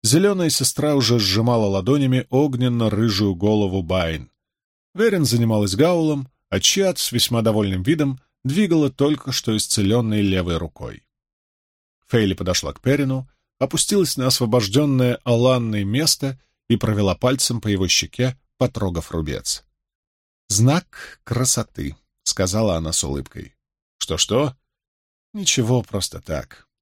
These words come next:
Вспомнила об обычаях демониек». Несмотря на улыбку, а может быть, именно из-за нее, Перин посмотрел на девушку с подозрением. Опять она насмехается, а над чем — непонятно.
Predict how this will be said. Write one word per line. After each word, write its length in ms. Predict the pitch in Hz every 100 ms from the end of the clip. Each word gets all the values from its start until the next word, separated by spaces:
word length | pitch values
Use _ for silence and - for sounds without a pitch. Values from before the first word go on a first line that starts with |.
| _
Вспомнила 640 | - - 190 185 160 139
об 100 | 117
обычаях 480 | 110 113 - 110 95
демониек». 880 | 92 95 90 87 78 69 - - _ _ _ _ _ _
Несмотря 520 | 104 104 101 98 90
на 100 | 82
улыбку, 540 | 80 95 139 - 143 131 _ _ _ -
а 60 |
может 260 | 214 165 143
быть, 260 | 120 -
именно 280 | 127 113 107
из-за 260 | 101 87 98
нее, 400 | 95 117 160 156 _ -
Перин 320 | 190 180 160
посмотрел 540 | 147 - 117 123 135
на 120 | 143
девушку 540 | 127 107 107 - 120 120
с 100 | -
подозрением. 880 | 131 127 110 95 78 65 - - _ _ _ _ _
Опять 400 | - 92 143 156
она 160 | 139 123
насмехается, 800 | 120 - 104 - 76 60 - 80
а 20 |
над 200 | 78 -
чем — 440 | - 151 165 160 - _
непонятно. 960 | 104 131 147 143 120 85 67 _ 69